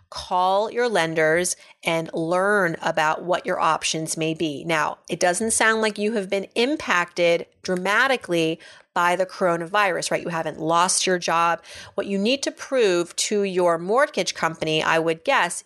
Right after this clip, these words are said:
is hardship stemming from the coronavirus, personal hardship. Because you can't rent it out, that could be because of the coronavirus, but it, could it be other factors? I don't know. And this is where, again,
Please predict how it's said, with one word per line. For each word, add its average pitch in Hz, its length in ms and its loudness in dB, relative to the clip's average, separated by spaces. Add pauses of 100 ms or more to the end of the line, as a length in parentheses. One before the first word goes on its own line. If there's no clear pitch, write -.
is 226 400 2
hardship 262 920 0
stemming 190 460 0
from 170 400 -2 (300)
the 190 100 0
coronavirus, 165 1200 0
personal 247 640 2
hardship. - 800 0 (520)
Because 214 340 2
you 240 60 -4
can't 233 320 -2
rent 208 200 0
it 226 120 0
out, 190 460 0 (120)
that 185 220 2
could 196 160 0
be 190 220 -4 (200)
because 190 360 2
of 185 120 -2
the 190 80 -2
coronavirus, 185 960 2
but 180 140 2
it, 160 260 0
could 175 120 -2
it 170 100 -2
be 165 140 -4
other 165 240 0
factors? 190 840 2 (360)
I 175 160 2
don't 165 260 0
know. 180 520 2 (280)
And 180 240 0
this 220 160 0
is 208 160 -2
where, 175 500 2
again, 156 540 0